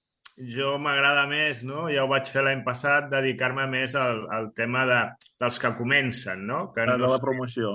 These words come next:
Speaker 2: sí,
Speaker 1: del
Speaker 2: sí.
Speaker 1: tema de la promoció. Mm.
Speaker 2: Sí. No, la promoció aquí, o sigui, el, el, el costum aquest que, que teniu,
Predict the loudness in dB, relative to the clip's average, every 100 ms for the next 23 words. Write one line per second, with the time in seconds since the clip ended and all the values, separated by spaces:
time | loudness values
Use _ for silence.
0 | -6 -8 -2 0 0 -2 0 0 -4 -8
1 | -10 -14 -16 -20 _ -12 -8 -4 -2 -4
2 | _ _ 2 6 6 6 0 -4 2 6
3 | 6 4 2 4 4 2 0 -2 -2 -2
4 | 0 -2 -4 -6 -6 -4 -4 -4 -6 -8
5 | -10 -6 -6 -6 -8 -8 -2 0 0 2
6 | 0 2 0 -4 -6 -4 0